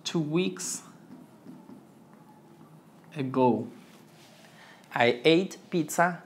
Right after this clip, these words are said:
two weeks ago". Yo comí pizza hace dos semanas. Eh, es muy importante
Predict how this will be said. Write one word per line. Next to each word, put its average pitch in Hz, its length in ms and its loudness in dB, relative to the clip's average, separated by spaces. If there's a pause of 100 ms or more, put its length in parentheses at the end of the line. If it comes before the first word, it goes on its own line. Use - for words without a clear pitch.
two 147 80 -6
weeks 131 360 -2
ago". 110 420 -2 (640)
Yo 147 140 0
comí 165 240 2
pizza 185 520 -2
hace 143 320 6
dos 139 360 0
semanas. 110 800 -4 (600)
Eh, 143 640 6 (1000)
es 196 120 4
muy 247 140 4
importante 185 720 4